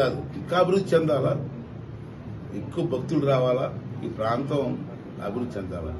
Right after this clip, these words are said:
ఇదేంటంటే టెంపుల్స్ వల్ల కూడా ప్రాంతాలు అభివృద్ధి చెందేయండి. టెంపుల్ టూరిజం అంటారు దాన్నే, టెంపుల్ టూరిజం అంటాం. మామూలు టూరిజం అంటే టెంపుల్ టూరిజం అంటాం.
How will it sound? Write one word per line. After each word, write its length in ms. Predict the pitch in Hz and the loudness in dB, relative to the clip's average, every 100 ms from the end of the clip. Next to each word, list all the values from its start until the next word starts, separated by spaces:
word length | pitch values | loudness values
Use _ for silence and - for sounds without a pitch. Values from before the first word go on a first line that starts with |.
| - - - | -8 -10 -6
ఇదేంటంటే 420 | - 180 180 185 170 165 165 - | 2 4 6 8 10 10 6 2
టెంపుల్స్ 500 | 147 - 226 208 196 | 4 4 0 0 4
వల్ల 160 | 208 196 190 | 6 6 6
కూడా 140 | 185 190 165 | 4 4 2
ప్రాంతాలు 320 | 170 170 175 | -2 2 4
అభివృద్ధి 220 | 170 175 175 | 4 2 0
చెందేయండి. 440 | 170 175 156 127 - - - - - - - - - - - - - 123 | 2 2 2 2 -2 -4 -6 -6 -6 -6 -6 -6 -8 -8 -10 -10 -6 0
టెంపుల్ 320 | 135 135 180 - | 2 2 2 4
టూరిజం 360 | 175 180 165 160 | 6 6 4 4
అంటారు 220 | 151 131 | 4 4
దాన్నే, 280 | 123 135 135 - - - - | 4 4 4 2 -4 -8 -2
టెంపుల్ 300 | 135 143 165 160 | 0 2 0 2
టూరిజం 300 | 156 156 151 | 2 4 4
అంటాం. 200 | 127 - - - - - - - - - - | 2 0 -2 -8 -10 -12 -12 -12 -12 -12 -10
మామూలు 320 | 101 123 160 151 | -4 0 2 2
టూరిజం 300 | 160 156 151 156 | 2 2 2 2
అంటే 240 | 151 156 170 170 | 2 2 0 2
టెంపుల్ 240 | 139 139 139 | 2 2 2
టూరిజం 240 | 147 143 139 | 4 4 2
అంటాం. 180 | 135 | 2